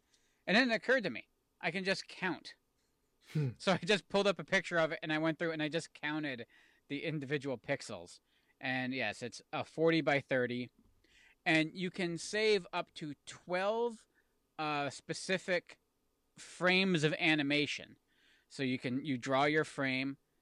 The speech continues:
Speaker 1: and then you can save it, and then you can draw another one. And you can do it up to twelve times. But then you can repeat those f-, frames up to a total of ninety-six times. So if you make something that's, like,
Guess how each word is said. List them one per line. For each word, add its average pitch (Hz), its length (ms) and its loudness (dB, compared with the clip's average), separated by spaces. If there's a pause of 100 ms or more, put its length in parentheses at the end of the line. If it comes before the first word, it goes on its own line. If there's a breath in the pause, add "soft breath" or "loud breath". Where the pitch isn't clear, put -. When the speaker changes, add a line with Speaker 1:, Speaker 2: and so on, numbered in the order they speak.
(220)
Speaker 1:
and 127 100 -2
then 131 140 0
you 131 80 -2
can 127 160 -8
save 190 400 2
it, 139 200 0
and 143 140 -4
then 139 60 2
you 139 80 -2
can 135 160 -4
draw 131 180 0
another 147 320 4
one. 104 280 -8 (380)
And 127 80 -10
you 113 60 -12
can 131 160 -6
do 151 80 0
it 156 60 0
up 151 140 0
to 131 60 -10
twelve 170 460 2
times. 135 640 -8 (640)
But 151 160 4
then 175 180 6
you 170 100 0
can 143 380 -4
repeat 247 460 -4
those 165 240 4 (180)
f-, 160 80 -14 (240)
frames 131 480 -2 (220)
up 160 220 -2
to 160 120 -10
a 151 80 -6
total 156 320 -4
of 120 100 -4
ninety-six 143 760 -2
times. 104 640 -8 (1400)
So 160 240 4
if 156 180 4
you 165 140 4
make 180 380 2
something 165 420 0
that's, 147 240 0
like, 127 160 -2